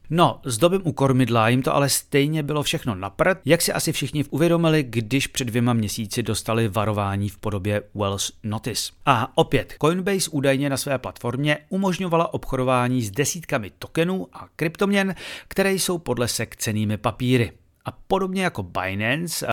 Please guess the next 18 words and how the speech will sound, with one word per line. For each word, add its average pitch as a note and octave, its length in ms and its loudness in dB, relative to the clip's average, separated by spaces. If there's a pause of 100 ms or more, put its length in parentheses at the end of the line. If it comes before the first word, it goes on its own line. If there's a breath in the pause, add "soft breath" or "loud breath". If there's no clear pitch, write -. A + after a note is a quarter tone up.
jejich D#3 220 0
staking D3 420 -4
program F3 560 0
je B2+ 140 2
prý C3 320 -2
opět D#3+ 480 -4
nabízení G2+ 540 -4
cenných F#2+ 360 -8
papírů. G#2+ 520 0 (220)
Oproti D#3+ 400 2
žalobě C3 340 2
proti D#3+ 280 -6
Binance A2 540 -4
chybí G3 300 -6
obvinění C3+ 560 -2
ze A2+ 140 -2
skrývání C3+ 580 -2
transakcí E3 640 -4